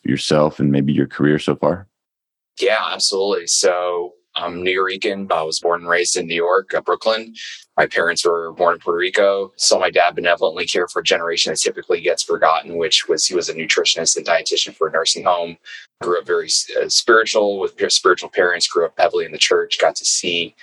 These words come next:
Speaker 2: health from two dynamic angles, from a spirituality s-, standpoint, from a nutrition standpoint. The way I was brought up kinda shaped a lot of what we're doing today. So I grew up at a time in Brooklyn where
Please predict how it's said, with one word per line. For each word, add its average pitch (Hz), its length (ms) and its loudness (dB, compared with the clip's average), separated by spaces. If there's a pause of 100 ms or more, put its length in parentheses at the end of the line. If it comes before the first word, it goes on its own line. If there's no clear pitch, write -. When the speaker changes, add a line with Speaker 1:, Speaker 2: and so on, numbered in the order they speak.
(300)
Speaker 2:
health 101 240 2
from 95 140 -2
two 92 160 -4
dynamic 85 460 0
angles, 82 420 0
from 80 140 -4
a 80 60 0
spirituality 82 720 2
s-, - 160 0 (140)
standpoint, 80 520 -2
from 78 120 -10
a 76 40 -6
nutrition 82 440 0
standpoint. 78 720 -2 (600)
The 87 60 -8
way 90 160 2
I 90 40 4
was 87 180 -2
brought 87 360 2
up 92 220 2 (180)
kinda 87 220 -2
shaped - 480 2
a 73 60 2
lot 82 320 4
of - 80 -16
what 85 200 0
we're 82 100 -2
doing 80 280 -8
today. 80 460 0
So 78 240 2
I 78 100 2
grew 78 160 -2
up - 60 -4
at 78 80 -4
a - 20 -18
time 80 220 -4
in 78 60 -12
Brooklyn 82 360 -8
where 76 220 -4